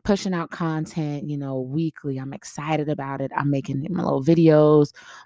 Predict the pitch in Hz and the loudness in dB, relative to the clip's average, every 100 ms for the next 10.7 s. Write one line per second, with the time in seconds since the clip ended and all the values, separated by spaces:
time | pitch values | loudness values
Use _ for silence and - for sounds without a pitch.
0 | - 160 156 151 147 147 147 135 127 123 | -2 2 2 0 -2 2 2 2 0 -4
1 | 120 147 147 139 - 160 135 127 139 156 | 0 2 4 2 -2 -2 -2 -2 -2 -4
2 | 151 156 151 143 117 151 151 147 147 151 | -2 0 0 0 2 4 4 2 -4 -4
3 | 151 151 - 139 156 156 156 156 151 151 | -2 -4 2 2 4 2 0 2 2 0
4 | 147 - _ - 139 - _ _ - 147 | -2 -6 _ -6 -6 -6 _ _ -8 -6
5 | 139 - 165 160 160 147 - 143 139 - | -4 0 4 4 2 -8 -6 -6 -6 -6
6 | 143 143 135 - 143 147 - 143 143 139 | -6 -6 -8 -8 -8 -6 -4 -4 -4 -6
7 | - 143 143 - - - - - - - | -6 -8 -8 -10 -20 -20 -20 -20 -12 -2
8 | 254 240 240 226 277 208 160 165 233 _ | 2 4 4 2 0 2 2 0 -2 _
9 | _ _ _ _ _ _ 139 127 151 175 | _ _ _ _ _ _ -6 -4 -4 -4
10 | 294 330 214 - - - - | -2 0 -2 -4 -8 -10 -18